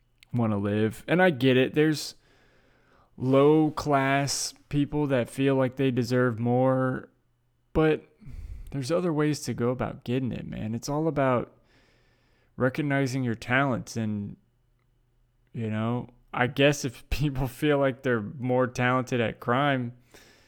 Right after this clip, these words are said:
you know, pull it off. Well, the, like, why can't things go back to, like, uh, like, mafia times, right?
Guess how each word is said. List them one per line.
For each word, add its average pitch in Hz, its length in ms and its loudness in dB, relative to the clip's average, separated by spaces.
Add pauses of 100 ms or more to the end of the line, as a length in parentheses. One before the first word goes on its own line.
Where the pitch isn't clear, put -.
(520)
you 117 140 -2
know, 117 320 0 (260)
pull 202 180 4
it 202 60 4
off. 151 220 0
Well, 185 180 -8
the, 220 380 0 (200)
like, 240 380 4 (800)
why 226 240 4
can't 240 300 2
things 190 320 -2
go 165 160 6
back 143 340 2
to, 117 480 2 (1400)
like, 120 340 2
uh, 110 420 4 (600)
like, 147 200 2
mafia 127 480 2
times, - 600 -6
right? 151 360 0